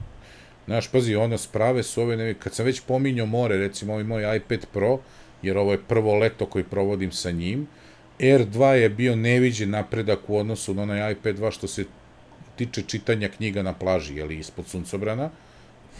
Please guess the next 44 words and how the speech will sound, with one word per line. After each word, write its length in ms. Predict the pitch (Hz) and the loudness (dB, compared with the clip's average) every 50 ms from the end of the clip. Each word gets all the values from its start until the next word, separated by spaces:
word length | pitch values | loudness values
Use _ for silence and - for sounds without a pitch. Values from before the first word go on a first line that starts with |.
| - 170 147 | -6 -4 0
Kogod 440 | - 110 104 92 92 117 120 120 117 | 2 2 2 4 4 4 4 4 2
je 80 | 113 | 0
probao, 520 | 98 - - 113 117 117 127 135 131 120 107 | 0 2 2 2 4 4 6 6 6 6 4
zna 280 | 101 104 117 120 113 | 2 0 0 0 0
koliko 380 | - - - 120 113 113 - 117 | 0 0 2 2 2 2 0 -2
je 80 | 104 | -2
to 100 | - 117 | 0 -2
sa 160 | 107 - - 104 | -2 -2 -4 -4
prvim 420 | - - 110 107 101 95 92 98 | -2 -2 0 2 2 2 2 0
iPadovima 680 | 104 101 95 - 104 98 92 104 104 101 98 95 92 | 0 -2 -2 0 -2 0 0 0 -2 0 0 0 -2
bila 440 | 87 87 95 95 92 92 90 85 85 85 - - - - - - | 0 0 0 0 2 2 0 0 -2 -4 -10 -20 -20 -18 -8 -4
Mission 420 | 92 104 104 101 - - 107 101 | -2 0 0 0 0 0 0 0
Impossible, 640 | 95 92 92 101 101 - - - - 71 73 71 73 | 0 0 0 0 -2 -2 -2 -4 -8 -8 -8 -8 -6
je 100 | 73 76 | -6 -4
li? 180 | 80 98 120 123 123 - - - - - | -4 -4 -4 -4 -6 -10 -16 -18 -14 -10
Sa 240 | - - - 107 | -8 -4 -2 0
Airom 380 | 95 98 107 113 120 117 110 101 | 2 4 4 4 4 4 2 0
dva 200 | 92 98 113 113 | 2 4 4 4
je 120 | 107 95 - | 4 2 0
to 120 | - 104 | -4 -4
bilo 400 | 95 95 110 110 107 104 95 87 - - - - - - - - | -4 -2 -2 0 0 0 0 0 -2 -8 -20 -20 -20 -20 -20 -10
fantastično, 840 | - - 98 92 - - 101 101 - - 135 135 - - 160 160 160 156 - - - - - - | -6 -4 -4 -2 0 0 0 0 0 -4 -8 -8 -4 -2 -2 -2 -2 -4 -8 -16 -20 -20 -14 -10
a 120 | - 87 82 | -10 -8 -8
sa 200 | - - - 90 | -6 -4 -6 -2
tek 280 | - - 110 - - | 0 -2 -2 0 0
ovim 260 | 107 110 113 117 107 | 2 2 2 2 0
Proom 540 | 95 - - 95 101 110 117 113 113 107 98 - - - - - - - - - - - - - 82 85 | -2 -2 0 2 4 4 4 4 2 0 -2 -8 -14 -20 -20 -20 -20 -20 -20 -20 -20 -20 -18 -12 -4 0
bez 260 | 104 107 107 104 - | 2 2 2 2 0
problema 540 | - - 101 95 90 101 107 107 113 113 107 | -2 -2 0 0 0 0 0 0 -2 -4 -4
sam 180 | - - 98 | -4 -6 -6
čitao, 380 | 98 - 110 107 101 - - 101 | -6 -4 -6 -6 -4 -4 -4 -2
ono, 180 | 101 104 101 | -2 -2 -2
i 100 | 101 101 | 0 0
najjače 440 | 95 101 107 113 113 110 - - 101 | 0 0 0 0 0 -2 -2 -4 -8
sunce, 300 | - - 104 92 - 92 | -6 -6 -8 -8 -6 -4
naravno 360 | 87 95 95 92 95 95 92 | -2 0 0 0 0 0 -2
ne 180 | 92 92 95 95 | -2 -2 -2 -2
na 100 | 98 95 | -2 -4
suncu 420 | 92 - - 117 113 98 - - | -4 -2 -2 -2 -2 -2 -4 -6
da 120 | 95 95 92 | -4 -4 -6
ti 160 | 92 - 101 | -4 -4 -4
ide 160 | 98 95 98 | -2 -2 0
direktno, 520 | 90 95 98 95 101 104 - - - 95 87 | 0 0 0 0 0 -2 -4 -6 -8 -6 -4
ali 260 | 87 87 87 87 | -2 -2 -2 -4